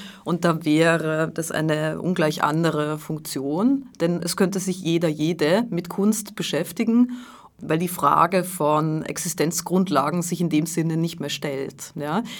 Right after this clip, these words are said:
Die sind eben abgedeckt. Ähm,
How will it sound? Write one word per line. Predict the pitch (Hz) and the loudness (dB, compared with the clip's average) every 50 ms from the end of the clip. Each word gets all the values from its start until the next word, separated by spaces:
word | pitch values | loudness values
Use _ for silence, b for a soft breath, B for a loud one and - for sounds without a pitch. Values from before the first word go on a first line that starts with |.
| B B - | B B -6
Die | - 175 | -2 -2
sind | 165 - 208 226 247 240 240 | 2 4 8 10 10 10 8
eben | 240 - - 160 165 160 156 | 4 0 0 2 2 0 2
abgedeckt. | - - - - - - 247 240 233 202 214 302 - - - - - - - - - - | 2 2 2 2 2 0 -2 0 2 0 -2 -2 -4 -8 -14 -14 -12 -12 -12 -12 -10 -4
Ähm, | - 156 160 160 156 170 | 0 4 4 4 4 4